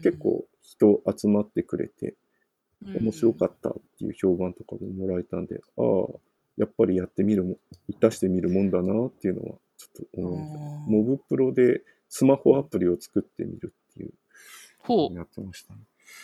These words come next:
Speaker 2: すごい。
Speaker 1: で、リア-、ん？リアクトネイ-、ネイティブじゃないかな。
Speaker 2: はいはいはい。リアクトネイティブ。
Speaker 1: はい。と、
Speaker 2: うん。
Speaker 1: あと、ちょ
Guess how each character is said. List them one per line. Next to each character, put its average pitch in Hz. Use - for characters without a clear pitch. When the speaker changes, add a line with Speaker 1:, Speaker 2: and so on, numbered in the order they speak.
Speaker 2:
す 113
ご 180
い。 -
Speaker 1:
で、 -
リ 120
ア-、 165
ん？ -
リ 117
ア 180
ク -
ト 220
ネ 220
イ-、 -
ネ 139
イ 190
テ -
ィ -
ブ 90
じ -
ゃ 92
な 87
い 85
か -
な。 226
Speaker 2:
は 214
い 185
は 170
い 165
は 160
い。 -
リ 180
ア 175
ク -
ト -
ネ 151
イ -
テ -
ィ -
ブ。 -
Speaker 1:
は 107
い。 -
と、 -
Speaker 2:
う 185
ん。 151
Speaker 1:
あ -
と、 -
ち -
ょ 92